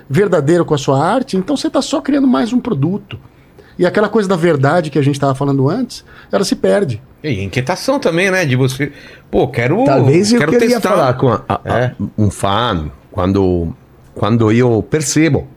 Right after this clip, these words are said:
Speaker 3: que o fã é, que esse cara é legal, mas é um pouco muito, pouco muito, desculpa o portunhol, pouco muito fechado com a cabeça, não?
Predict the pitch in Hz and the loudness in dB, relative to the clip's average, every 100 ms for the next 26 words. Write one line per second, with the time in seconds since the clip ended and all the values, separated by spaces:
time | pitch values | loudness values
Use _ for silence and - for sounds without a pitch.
0 | - - - - - - - - - 131 | -20 -20 -20 -20 -20 -20 -20 -20 -6 0
1 | 127 - 127 131 151 151 - 110 - - | 0 0 -2 0 0 -2 -4 -6 -6 -20
2 | - - 104 85 - - - 123 120 123 | -20 -6 0 0 0 -2 -2 0 2 2
3 | 156 135 123 120 113 113 110 - - - | 2 2 2 2 2 -2 -6 -12 -20 -20
4 | - - - 175 185 - - 202 - 160 | -20 -14 -2 0 0 -2 -4 -4 0 2
5 | 147 147 131 143 131 131 - 120 - 117 | 4 2 0 0 0 0 -4 -4 0 0
6 | 120 - 104 - 120 - 101 107 - 101 | 0 -2 -6 -2 -2 0 0 0 0 2
7 | 98 92 - 92 110 135 147 - - - | 2 0 -2 -2 2 2 0 -4 -10 -18
8 | - - - - 180 - 113 87 76 - | -20 -20 -10 -4 -2 0 -2 -4 -6 -12
9 | - _ - - - - 98 90 85 - | -20 _ -20 -20 -8 -4 -4 -4 -8 -12
10 | - 95 113 | -6 -4 -4